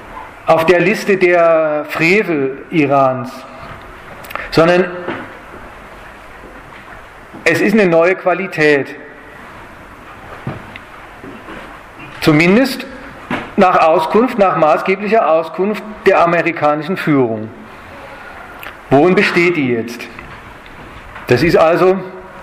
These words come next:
jetzt der zweite Punkt von den vieren, die ich vorgetragen habe. Das, wo der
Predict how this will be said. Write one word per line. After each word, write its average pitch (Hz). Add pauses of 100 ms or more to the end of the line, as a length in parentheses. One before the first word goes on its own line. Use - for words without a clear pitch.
(720)
jetzt 123
der 147
zweite 151
Punkt 147
von 151
den 147
vieren, 147
die 143
ich 131
vorgetragen 143
habe. 160 (1400)
Das, 139
wo 156
der 151